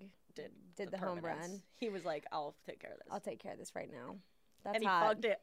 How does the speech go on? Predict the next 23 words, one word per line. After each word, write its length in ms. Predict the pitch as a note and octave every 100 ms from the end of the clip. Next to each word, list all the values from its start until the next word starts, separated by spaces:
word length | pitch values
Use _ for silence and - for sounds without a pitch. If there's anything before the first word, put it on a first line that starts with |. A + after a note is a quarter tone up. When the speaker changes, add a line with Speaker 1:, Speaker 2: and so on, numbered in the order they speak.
| F3
Speaker 1:
up. 300 | F3+ D3 - _ - _ _ _ -
He 60 |
did 100 | G3
an 60 | F#3
awesome 240 | - D#3 E3 -
job. 180 | - G3+ - -
Speaker 2:
Um, 300 | B3+ B3+ B3+
did 120 | A#3+
you 60 | A3+
go 80 |
to 80 | C#4
prom? 360 | C#4 F#3 G3 B3+ _ _ _ _ _ -
Speaker 1:
Yes, 220 | - - -
I 60 | G3
went 100 | G3+
to 60 |
m-, 180 | F3 E3+ -
s-, 260 | - - - _ _ _ -
too 180 | - A3+
many. 320 | E3 - G3+ _ _ - G3+
Speaker 2:
Really? 640 | F#3+ A#3+ D#4+ D#4+ G3+ E3 F#3
Speaker 1:
Mm-hmm. 80 | G#3+ A3 _ - - -
Speaker 2:
Well, 240 | B3 D4